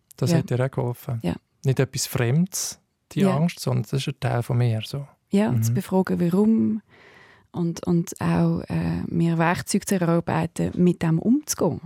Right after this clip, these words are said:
Speaker 2: Also wirklich, es geht um Umgang.
Speaker 1: Mhm.
Speaker 2: Ja.
Speaker 1: Mhm. Und da ist eine extrem schöne Metapher in dem Buch, drin, mehrere, aber die eine ist der Wackelkontakt zur Welt.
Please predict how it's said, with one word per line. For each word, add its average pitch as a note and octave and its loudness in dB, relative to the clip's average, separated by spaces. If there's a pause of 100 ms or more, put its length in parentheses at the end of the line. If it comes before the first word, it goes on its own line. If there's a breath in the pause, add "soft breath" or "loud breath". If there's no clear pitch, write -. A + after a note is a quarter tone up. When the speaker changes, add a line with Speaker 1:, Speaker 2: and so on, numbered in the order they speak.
Speaker 2:
Also E3+ -4
wirklich, F#3 -4
es - -16
geht F3+ -2
um F3+ -2
Umgang. F#3+ 0 (200)
Speaker 1:
Mhm. F3 -4
Speaker 2:
Ja. B2 0
Speaker 1:
Mhm. A#2 -2 (600 loud breath)
Und B2+ 0
da A#2 4
ist A2+ 0
eine A2+ 2
extrem B2+ -2
schöne B2+ 2
Metapher B2 -2
in C3 0
dem B2+ 0
Buch, C3+ 0
drin, C3+ 0
mehrere, C3+ 0
aber B2 -2
die B2+ -2
eine B2 2
ist B2+ -6
der A#2+ 0 (100)
Wackelkontakt - -4
zur B2 -4
Welt. A2+ -2